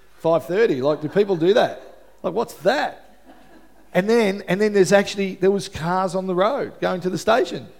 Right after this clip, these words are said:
Like, I'm in a hurry. I just thought I'd get on the road, be no one there, I could speed, no police, but no, there's cars everywhere.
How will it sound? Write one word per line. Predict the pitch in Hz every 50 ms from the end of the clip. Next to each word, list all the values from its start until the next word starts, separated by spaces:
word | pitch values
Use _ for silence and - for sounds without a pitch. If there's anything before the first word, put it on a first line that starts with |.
| - - - - - - - - - - -
Like, | - 214 208 190 - - - - - - - - -
I'm | - 226 233
in | 226 214
a | 185
hurry. | 156 185 214 - - - 160 127 123
I | 147 180
just | 185 - - 185 - - -
thought | 196 196 175
I'd | 165 156 151 -
get | 170 165
on | 165 165
the | 160 143
road, | 143 160 196 220 202
be | 190
no | 156 156 160 165
one | 160 147 143
there, | 151 175 202
I | - 160
could | - 139 123
speed, | - - - 147 160 180 185 170
no | 170 170 165
police, | - 139 143 151 - -
but | - 349 370
no, | 415 403 392
there's | 320 196
cars | - - 196 208 214 214 196 170
everywhere. | 190 165 156 156 147 139 127 110 -